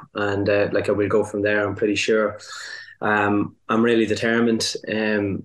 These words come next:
I want to win every game still. I know I'm thirty-three years of age, but, um, I haven't lost that hunger or fight, and, um, until I continue doing that, and, like, uh, sorry, until I lose that, um, I'll, uh,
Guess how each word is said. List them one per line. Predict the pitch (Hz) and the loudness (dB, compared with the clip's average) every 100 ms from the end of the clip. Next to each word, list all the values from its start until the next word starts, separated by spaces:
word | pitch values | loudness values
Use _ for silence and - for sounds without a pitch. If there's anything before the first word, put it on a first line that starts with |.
| - | -2
I | |
want | 110 113 | 0 2
to | 110 | 2
win | 104 107 | 2 2
every | 104 | 2
game | 101 110 110 110 | 2 2 2 0
still. | - 113 107 107 - | 0 0 2 0 -2
I | 110 | -4
know | 110 | -2
I'm | 104 | 0
thirty-three | 117 104 104 113 107 | 0 -2 -2 0 4
years | 110 104 | 4 2
of | 104 | 2
age, | 110 107 - | 2 2 0
but, | 110 104 107 | -2 0 0
um, | 104 104 | -2 -2
I | - | -2
haven't | 113 117 113 | -2 0 0
lost | 107 107 | 0 -2
that | 107 110 | -2 -2
hunger | 113 110 104 | 0 0 0
or | 101 | -2
fight, | 117 110 110 - - | 0 2 0 -4 -8
and, | 104 101 101 | -8 -6 -4
um, | 101 101 101 98 - - - - | -2 -2 -4 -10 -18 -20 -20 -10
until | - 117 | -2 0
I | 107 | 2
continue | 113 107 113 110 | 0 2 2 2
doing | 113 117 117 | 4 4 2
that, | 117 117 - - - | 2 -2 -8 -20 -8
and, | 107 110 - 117 | -4 -4 -2 0
like, | 113 104 - 98 | 0 0 -4 -2
uh, | 101 | 0
sorry, | 117 104 104 | 2 2 2
until | 98 107 | 0 0
I | 104 | 2
lose | 110 120 117 | 4 4 2
that, | 117 117 113 - - | 0 0 -2 -6 -6
um, | 107 107 104 - - - - - - | -4 0 -2 -2 -8 -18 -16 -12 -2
I'll, | 107 107 107 | 2 4 4
uh, | 104 104 | 4 2